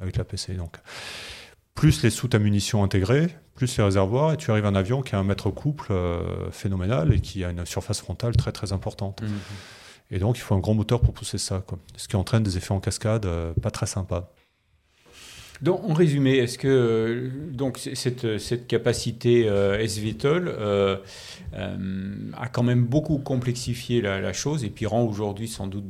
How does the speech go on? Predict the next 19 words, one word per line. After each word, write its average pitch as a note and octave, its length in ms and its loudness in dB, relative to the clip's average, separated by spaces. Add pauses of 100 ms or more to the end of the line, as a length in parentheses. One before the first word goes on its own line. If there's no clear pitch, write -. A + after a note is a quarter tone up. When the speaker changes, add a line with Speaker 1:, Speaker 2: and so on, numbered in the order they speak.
(140)
Speaker 2:
très, - 160 -4
très A#2+ 200 -6
complexe A2 500 -6
le, F#2+ 140 -6
le G2 120 -2
maintien F#2+ 400 -6
en, F2 640 -6
en F2 60 -10
situation F#2+ 480 -6
opérationnelle ? G#2+ 760 -4
Ça - 100 -18
ne E2 60 -12
doit - 80 -12
pas F2+ 80 -12
être - 160 -12 (100)
facile, D#3+ 500 -12
ça - 160 -12
coûte G2 200 -16
cher. F#3 300 -8